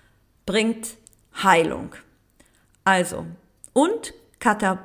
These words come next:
Bodua achtet darauf, dass alles, was schwach oder gar nicht mehr lebendig wird, äh, oder lebendig ist, eliminiert wird.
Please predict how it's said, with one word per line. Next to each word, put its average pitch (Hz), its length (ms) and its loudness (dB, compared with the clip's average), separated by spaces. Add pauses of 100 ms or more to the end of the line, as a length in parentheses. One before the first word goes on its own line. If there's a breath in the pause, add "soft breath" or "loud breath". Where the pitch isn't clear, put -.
Bodua 262 800 -2
achtet 214 380 0
darauf, 170 380 -4 (200)
dass 170 360 -6
alles, 262 400 2
was - 220 -8
schwach - 480 -8
oder 175 200 -8
gar 170 220 -2
nicht 214 200 -6
mehr 202 100 -4
lebendig 190 640 -6
wird, 185 260 -6 (440 soft breath)
äh, 175 380 0
oder 170 200 -4
lebendig 170 520 -4
ist, - 420 -4 (380)
eliminiert 185 600 0
wird. 185 320 -4